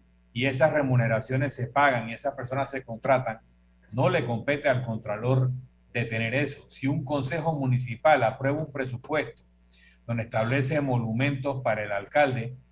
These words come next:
no le corresponde a la Contraloría contravenir esa norma porque no tiene esa facultad.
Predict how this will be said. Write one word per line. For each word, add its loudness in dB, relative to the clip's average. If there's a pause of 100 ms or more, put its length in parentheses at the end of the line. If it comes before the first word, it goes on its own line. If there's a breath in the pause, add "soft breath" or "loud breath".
(180)
no 2
le 2
corresponde 0
a 6
la 4
Contraloría -2 (580)
contravenir 2 (260)
esa 0
norma 0
porque -4
no -2
tiene -2
esa 2
facultad. -4